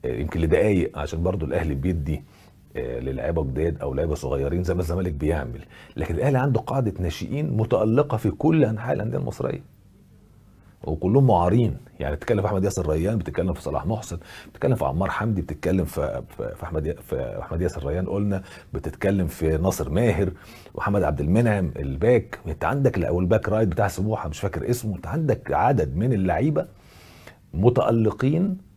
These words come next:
في الانديه الاخرى، وكلهم شباب صغير وبيلعبوا، آه،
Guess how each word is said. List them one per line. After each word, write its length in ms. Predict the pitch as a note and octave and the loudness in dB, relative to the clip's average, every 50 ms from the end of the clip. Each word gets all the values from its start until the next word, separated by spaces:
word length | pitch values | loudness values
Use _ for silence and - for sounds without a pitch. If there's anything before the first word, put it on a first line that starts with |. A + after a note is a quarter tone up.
| - - | -20 -20
في 180 | - - - G#2+ | -8 -2 0 0
الانديه 360 | G2 - F#2+ G2 F#2 G#2 A#2 | 0 0 0 2 2 4 2
الاخرى، 500 | A2+ - - C3 C3 - - D#3 E3+ - - - - - - - | 4 4 4 4 4 4 2 0 0 0 -4 -14 -20 -16 -14 -8
وكلهم 300 | - - G#2 A2 C3 C3+ | -4 0 4 6 6 6
شباب 280 | C3 - A2+ A2+ B2 | 6 6 4 2 2
صغير 600 | A#2 - G#2 F#2 G#2 A#2+ D3+ F3 F3+ F#3+ - - - - - - - - - | 2 2 0 2 2 4 2 2 0 -2 -6 -12 -20 -20 -20 -20 -20 -12 -6
وبيلعبوا، 540 | - D#2+ D#2 F2+ F2 F2 A2+ C#3 C#3 D3+ E3 D#3+ - - - - - - - - - | -2 0 0 2 4 6 6 6 6 4 2 0 -4 -12 -20 -20 -20 -20 -18 -10 -6
آه، 320 | D2 D2 D2 D2+ C2 B1+ | -2 -2 0 0 -2 -4